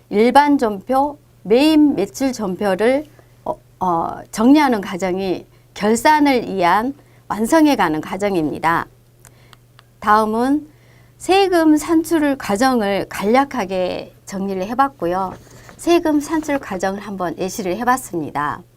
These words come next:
부가가치세 신고 자료는 매출과 매입이 해당되고요. 여기서, 어, 배-, 매출을 백이라고 가정하고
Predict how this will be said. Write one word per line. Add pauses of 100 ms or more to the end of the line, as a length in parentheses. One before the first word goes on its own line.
(560)
부가가치세
신고
자료는 (560)
매출과
매입이
해당되고요. (420)
여기서, (560)
어,
배-,
매출을
백이라고
가정하고